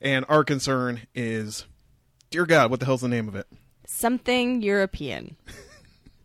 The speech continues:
Speaker 1: It is
Speaker 2: Lint something or?
Speaker 1: Elstadt.
Speaker 2: Elstadt.
Speaker 1: It is
Speaker 2: There.
Speaker 1: a, is a small alpine country,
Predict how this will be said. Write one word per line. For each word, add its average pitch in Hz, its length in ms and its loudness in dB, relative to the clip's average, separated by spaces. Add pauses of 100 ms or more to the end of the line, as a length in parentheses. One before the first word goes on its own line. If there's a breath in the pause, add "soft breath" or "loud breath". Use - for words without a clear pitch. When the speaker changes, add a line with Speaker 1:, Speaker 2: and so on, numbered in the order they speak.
(720 loud breath)
Speaker 1:
It - 200 -8
is 110 320 -4
Speaker 2:
Lint 202 440 -4
something 320 580 -6
or? 180 260 -6 (480 soft breath)
Speaker 1:
Elstadt. 147 800 0
Speaker 2:
Elstadt. - 680 -4 (200)
Speaker 1:
It 101 100 -14
is 80 80 -14
Speaker 2:
There. 95 100 -10
Speaker 1:
a, - 400 -20
is - 80 -18
a - 120 -20
small 147 500 4
alpine 135 420 0
country, 117 440 -4